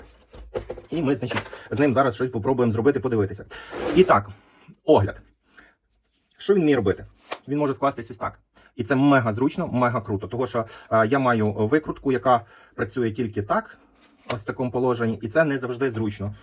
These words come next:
Вона в мене є під руками, я потім про нього покажу. Це фірма Works,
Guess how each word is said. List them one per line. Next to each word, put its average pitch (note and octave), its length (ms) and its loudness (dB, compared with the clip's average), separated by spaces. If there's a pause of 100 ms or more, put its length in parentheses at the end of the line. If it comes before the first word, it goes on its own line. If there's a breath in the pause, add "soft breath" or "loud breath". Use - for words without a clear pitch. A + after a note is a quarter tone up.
(140 loud breath)
Вона B2 140 -6
в - 20 -2
мене A2 160 0
є G#2+ 100 -2
під A2 120 -6
руками, D#3 300 -2
я B2 120 -8 (160)
потім A#2+ 240 -4
про A#2 100 -2
нього A2 120 0
покажу. F#3 320 0
Це B2 140 -4
фірма A2+ 260 -2
Works, - 320 0